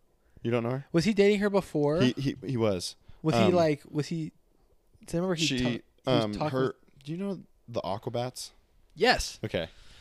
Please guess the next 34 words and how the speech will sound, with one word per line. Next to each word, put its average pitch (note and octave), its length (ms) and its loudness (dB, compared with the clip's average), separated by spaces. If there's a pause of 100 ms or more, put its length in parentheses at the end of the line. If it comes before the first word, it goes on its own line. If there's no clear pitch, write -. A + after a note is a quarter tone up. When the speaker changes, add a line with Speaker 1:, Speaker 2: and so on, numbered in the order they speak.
(100)
Speaker 1:
It's - 120 -18
Christian B2+ 420 0
Speaker 2:
Sick. A#2 200 2
Speaker 1:
Jacobs. A#2+ 260 0
Speaker 2:
I'm B2 80 -12
walking B2+ 200 -10
over B2 80 -6
to B2 60 -8
get A2+ 80 -8
my - 80 -10
water - 260 -12
Speaker 1:
Okay. G#2 100 -2
Speaker 2:
really E2+ 120 -2
quick. - 360 -12
Speaker 1:
Here. F#2 240 -8 (420)
Oh, G2+ 160 -2
I - 100 -2
can F#2+ 120 -4
hand G#2 200 -4
it G#2 80 -6
to F2+ 80 -8
you D#2 60 -4
if E2 80 -8
you D#2+ 60 -4
need. F#2+ 280 -2
Speaker 2:
I'll - 80 -20
get - 120 -10
Speaker 1:
You G2 100 2
got G2 160 4
it? - 80 0 (520)
Speaker 2:
Yeah. - 80 -20 (880)
Speaker 1:
So G#2+ 480 6 (140)
Christian C3 440 2
Jacobs F#2 560 -4